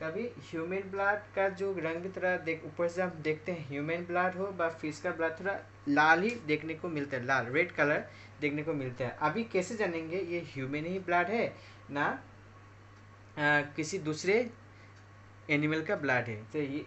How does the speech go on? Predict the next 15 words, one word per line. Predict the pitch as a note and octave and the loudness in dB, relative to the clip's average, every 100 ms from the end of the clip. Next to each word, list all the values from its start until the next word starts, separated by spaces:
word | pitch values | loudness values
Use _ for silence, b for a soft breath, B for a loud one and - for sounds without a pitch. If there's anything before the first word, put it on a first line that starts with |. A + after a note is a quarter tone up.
| - | -8
इसलिए | F3+ - A3+ | -8 -4 -4
हम | A#3+ F3+ E3+ D3+ | -2 -4 -4 -4
ये | D3+ F3 B3 - - - - D3 | -2 -2 -4 -14 -20 -20 -8 -4
हेमिंग | D#3 A3+ | -2 -4
क्रिस्टल | - D#3+ - E3 D#3+ D#3+ - - | -4 -6 -4 0 0 -2 -8 -6
प्रिपरेशन, | C#3 D3 C#3+ D3+ D3 - B2 | -2 0 0 -2 -8 -10 -12
जो | B2 C#3+ | -8 -8
हेमिंग | C#3 C#3+ | -8 -8
क्रिस्टल | D3+ D3+ - D3 | -10 -10 -8 -6
बनाने | C#3 C3 C3 C3 | -4 -4 -6 -6
का | C#3+ | -6
ये | C3 B2+ | -4 -6
एक्सपेरिमेंट, | - - C3+ C3 C3+ | -8 -12 -10 -8 -6
ये | C3 C3 | -8 -4
टेस्ट | D3 F#3+ | -4 -4